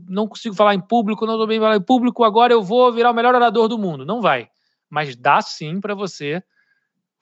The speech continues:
conseguir falar em público, mandar sua mensagem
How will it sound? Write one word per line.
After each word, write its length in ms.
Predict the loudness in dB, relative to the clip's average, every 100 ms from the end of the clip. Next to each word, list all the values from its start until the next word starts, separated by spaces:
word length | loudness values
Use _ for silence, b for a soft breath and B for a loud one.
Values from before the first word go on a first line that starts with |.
| _
conseguir 360 | -8 -6 -6 0
falar 200 | 0 0
em 40 |
público, 400 | -2 -6 -6 -6
mandar 260 | -4 0 0
sua 120 | -2
mensagem 680 | -6 -4 0 0 0 -2 -10